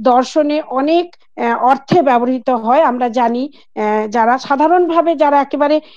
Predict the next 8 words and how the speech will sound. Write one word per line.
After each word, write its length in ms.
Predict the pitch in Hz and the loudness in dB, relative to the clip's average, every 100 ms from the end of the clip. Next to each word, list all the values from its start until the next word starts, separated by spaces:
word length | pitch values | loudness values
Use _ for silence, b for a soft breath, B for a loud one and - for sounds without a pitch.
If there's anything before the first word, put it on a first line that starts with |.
| b | b
সাধারণ 540 | - 285 277 349 359 | -2 0 2 2 0
মানুষ, 420 | 311 226 240 381 - _ _ - | 0 -2 -2 -4 -8 _ _ 0
তারা 260 | 277 302 | 2 2
যোগ 240 | 262 302 285 | 2 0 0
বলতে 420 | 262 311 311 359 453 - _ _ 220 | -2 -2 0 -2 -4 -6 _ _ -4
যুক্ত 340 | 349 359 - | -2 -2 0
হওয়া 300 | 254 226 214 | 0 2 0
বোঝায়। 380 | 214 220 254 | -2 -2 -2